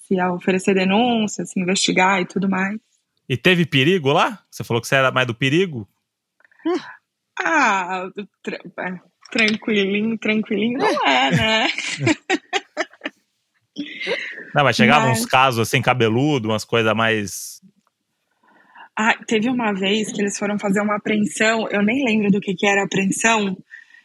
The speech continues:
Speaker 1: e a apreensão precisa ser quando o sol nasce, né?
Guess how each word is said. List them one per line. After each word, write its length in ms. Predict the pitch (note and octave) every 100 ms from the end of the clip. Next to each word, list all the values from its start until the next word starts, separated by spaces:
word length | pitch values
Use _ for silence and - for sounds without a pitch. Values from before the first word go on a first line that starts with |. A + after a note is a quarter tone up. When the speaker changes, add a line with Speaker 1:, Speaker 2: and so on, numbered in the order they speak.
| _ -
Speaker 1:
e 840 | F#3+ F#3+ F#3+ G3 F#3+ F#3 F3+ F3 -
a 80 |
apreensão 400 | G3 G#3 G3+ A3
precisa 420 | A3 A3 G#3 G#3+ G#3+
ser 360 | - A3 A3
quando 560 | - G#3+ G#3+ A3+ A#3 -
o 100 | G#3+
sol 240 | - G#3+
nasce, 400 | A#3 F#3+ F3+ -
né? 300 | E3 F3+ G#3